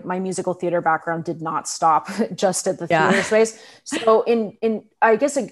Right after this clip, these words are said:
Speaker 1: a very key, a couple of very key differences within my style as compared to a lot of other dance styles is that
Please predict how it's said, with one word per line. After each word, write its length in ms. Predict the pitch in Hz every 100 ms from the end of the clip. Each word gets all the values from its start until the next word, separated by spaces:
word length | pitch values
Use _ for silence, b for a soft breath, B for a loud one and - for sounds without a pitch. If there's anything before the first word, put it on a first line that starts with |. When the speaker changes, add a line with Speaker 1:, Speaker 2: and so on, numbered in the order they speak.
| -
Speaker 1:
a 80 | 214
very 340 | 226 269 277
key, 360 | - - 233 196
a 80 |
couple 360 | 202 269 262 285
of 80 | 220
very 200 | 214 208
key 220 | - 202
differences 720 | 175 165 196 190 - 196 170
within 320 | 170 170 180
my 160 | 170 170
style 800 | - 170 165 170 185 190 156 -
as 160 | 170 -
compared 440 | 175 170 175 170
to 80 | 175
a 40 | 160
lot 200 | 160 165
of 120 | -
other 240 | 165 170
dance 260 | 180 180 170
styles 380 | 196 185 185 170
is 140 | 160
that 240 | 170 151